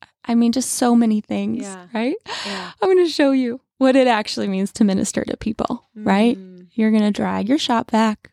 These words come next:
Speaker 1: to
Speaker 2: Yeah.
Speaker 1: their apartment at ten o'clock at night and suck the sewage water out of their kitchen.
Speaker 2: Yeah.
Speaker 1: And, you know, and you're
Speaker 2: Yeah.
Speaker 1: like,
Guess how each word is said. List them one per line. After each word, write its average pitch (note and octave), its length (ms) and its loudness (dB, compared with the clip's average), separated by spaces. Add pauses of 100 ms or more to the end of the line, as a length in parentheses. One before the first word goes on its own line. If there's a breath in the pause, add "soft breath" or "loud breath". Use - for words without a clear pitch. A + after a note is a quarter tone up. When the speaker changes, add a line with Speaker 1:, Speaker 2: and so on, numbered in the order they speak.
(280)
Speaker 1:
to - 160 -6
Speaker 2:
Yeah. G3+ 220 0
Speaker 1:
their B3+ 120 4
apartment A#3 460 2
at - 120 -2
ten G3 160 -4
o'clock - 300 -8
at C4 80 0
night A3+ 320 0 (760 loud breath)
and F#3+ 540 0 (100)
suck - 720 -4
the A#3 460 2
sewage A3+ 600 0
water F#3+ 560 0
out F#3+ 220 -4
of G3+ 200 -6
their A3+ 340 -2 (160)
kitchen. G3+ 680 -4 (340)
Speaker 2:
Yeah. F3+ 280 -18
Speaker 1:
And, G3 460 0 (360)
you A#3 140 2
know, G#3+ 280 2
and A#3 120 4
you're A#3+ 100 4
Speaker 2:
Yeah. A#3+ 100 2
Speaker 1:
like, B3+ 220 -2